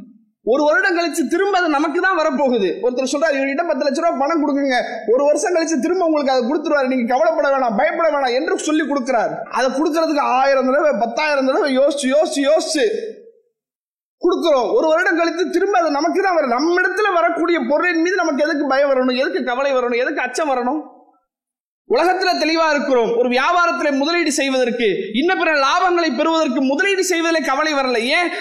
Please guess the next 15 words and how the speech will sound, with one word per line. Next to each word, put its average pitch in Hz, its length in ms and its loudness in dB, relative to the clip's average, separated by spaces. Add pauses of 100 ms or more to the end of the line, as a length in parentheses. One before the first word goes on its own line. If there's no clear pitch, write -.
(180)
செஞ்சா 339 260 2
அடுத்து 339 340 0
நமக்கு 302 240 0
தானே 330 260 2
வரப்போகுது, 277 600 0
அடுத்து 370 280 -2
நம்ம 311 220 0
தானே 359 180 2
சம்பாதிக்க 311 480 0
போறோம், 262 240 0
அதில் 349 320 0
தெளிவாக 339 360 0
இருக்கிறோம். 247 420 -2
ஆனா 285 180 -2
நன்மையில், 370 760 0